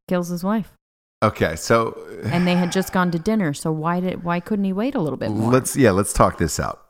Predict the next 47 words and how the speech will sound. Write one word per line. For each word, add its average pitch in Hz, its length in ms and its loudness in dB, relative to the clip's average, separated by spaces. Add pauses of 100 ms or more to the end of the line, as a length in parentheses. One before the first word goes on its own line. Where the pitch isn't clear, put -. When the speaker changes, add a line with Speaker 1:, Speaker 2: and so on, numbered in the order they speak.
Speaker 2:
Y-, 165 80 0
Speaker 1:
Yeah. 143 120 2
Speaker 2:
you're 131 140 6
also, 123 420 2
wherever 135 300 4
you 139 240 2
live 82 400 0
that 82 140 0
has 82 200 -2
forty-two 85 540 -2
floors, 87 500 -4 (800)
you're 113 100 2
gonna 120 140 0
tell 110 160 2
me 107 80 2
that 98 100 -2
there's 87 180 -2
not 92 100 0
a 80 60 -4
shit - 240 -2
ton 95 140 -2
of 80 80 -4
people 90 280 -2
that, 82 340 -6
that 85 140 0
are 78 80 -2
living 85 320 0
in 90 100 0
there, 95 200 2
and 82 120 -4
they're 87 120 0
gonna 87 200 0
say, 87 240 -2
"Hey, 104 220 0
there's 82 180 -2
a" - 20 2
Speaker 1:
It's - 140 0
the 185 140 0
express 180 500 -2
elevator, 151 460 0
though. - 300 -6 (540)
So 175 100 2
it's 160 100 -2
some 180 240 2
kind 170 240 0
of, 160 100 -2
like, 151 360 -2